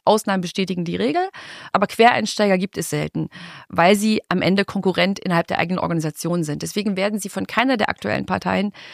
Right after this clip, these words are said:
zum Thema Sozialstaat zum Beispiel, ähm, oder Wirtschaftsreformen, wobei es eher radikaler Kahlschlag sein müsste bei den staatlichen Eingriffen, einen substanziellen Vorschlag hören, weil die Parteiräson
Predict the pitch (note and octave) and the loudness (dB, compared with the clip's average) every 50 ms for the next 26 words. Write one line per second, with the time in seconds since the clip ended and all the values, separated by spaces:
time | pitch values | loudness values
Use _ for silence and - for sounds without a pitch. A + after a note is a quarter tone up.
0 | - - - _ - - A3 - G#3 G3 F#3 F3 F3+ E3 - F3+ E3 F#3+ A#3+ C4 | -18 -20 -18 _ -2 0 0 2 2 2 2 2 0 0 2 4 4 6 4 2
1 | - - A3 G#3 A3+ G#3+ - - F#3+ F3 E3+ G3+ B3 - - - G#3+ - - E3+ | 2 0 0 0 0 -2 -2 -4 -2 -2 -2 -2 -4 -4 -6 -4 -4 -2 -2 -4
2 | - - - G#3+ F3 - _ - - G3 F#3+ G3 - F3+ F3+ F3 F#3+ G3+ - - | -4 -8 -10 -14 -14 -14 _ -2 -2 0 0 0 0 2 2 2 2 0 -2 -2
3 | G3+ - - - - - - - - - - - - - - _ _ _ _ _ | -2 -4 -4 -8 -12 -12 -12 -12 -16 -20 -20 -20 -20 -20 -20 _ _ _ _ _
4 | _ - D#3+ E3 G3 G3 - - - - G3+ A3 B3+ C4+ C#4 C4+ C4+ C4 A#3 G3+ | _ -8 2 6 6 6 6 6 4 6 8 8 10 10 10 10 10 8 6 6
5 | F3+ F#3 F3+ F#3 - - E3+ E3+ F3+ F3 - F3+ F#3+ G3+ - - - F#3+ F#3 F3 | 6 4 4 2 2 2 2 4 4 4 4 2 0 0 -4 0 2 4 4 4
6 | E3+ E3+ - - _ _ - - G3 G3+ A3 - - F3+ E3 D#3+ - - D#3+ D#3+ | 4 2 0 -4 _ _ -2 2 2 2 2 2 0 -2 -2 0 -2 -4 -2 -2
7 | E3+ E3+ - - F#3 F3 E3+ E3 E3 - - - - - - - - - - F3+ | -2 -2 -2 -4 -4 -2 -2 -2 -2 -4 -8 -18 -20 -20 -20 -20 -12 -6 -4 -4
8 | F3 - F3+ F3 F3 F3+ D#3+ F3 - - - F#3 F#3 F#3 F#3 - - G3+ G3 F#3+ | -2 2 2 2 2 0 -2 -2 -2 -2 -2 -4 -2 -4 -4 -4 -2 -4 -4 -4
9 | - F#3+ F#3+ E3+ D3 - _ - G3+ G3+ G3 F#3+ F#3+ F#3 _ _ _ - F#3 F#3+ | -6 -10 -18 -18 -20 -12 _ -2 -2 -2 0 -2 -4 -6 _ _ _ -10 -6 -6
10 | C#4+ - - - B3 A3 F#3+ - G3 F3+ F3+ F3 E3 - - G#3 C4 D4+ - - | -4 -4 0 0 0 0 0 0 0 0 0 -2 -4 -4 -2 -2 -2 -2 -2 -4
11 | - - - - - - _ _ _ - - G#3 A3 A#3 C#4 - F4+ F#4+ A4 _ | -4 -4 -4 -8 -16 -20 _ _ _ -4 0 0 2 2 0 -2 -6 -12 -14 _
12 | _ _ _ _ _ _ - F3+ F#3 F3+ G3 A3 G#3+ G#3+ - - F#3+ F#3 - - | _ _ _ _ _ _ -4 2 4 4 4 4 2 0 -4 -4 -8 -6 -4 2
13 | - G#3+ C4+ D#4+ B3+ A3+ G3 F3 F3+ F3+ F#3 G3+ G#3+ A#3 | 2 4 4 4 4 2 2 2 2 0 0 0 -4 -6